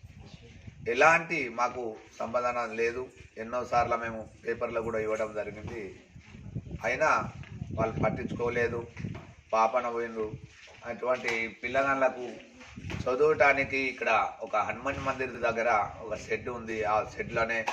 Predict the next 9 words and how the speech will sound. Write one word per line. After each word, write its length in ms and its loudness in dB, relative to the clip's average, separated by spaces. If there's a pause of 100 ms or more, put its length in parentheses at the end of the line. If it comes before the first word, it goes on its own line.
(260)
కొన్ని 200 -2
రోజులు 400 0
మన 100 6 (120)
ఇంటి 200 -10
కాడ 140 4 (120)
కూడా 180 6 (540)
చదవడం 420 2 (100)
జరిగింది. 400 -4 (960)
ఇటువంటి 340 4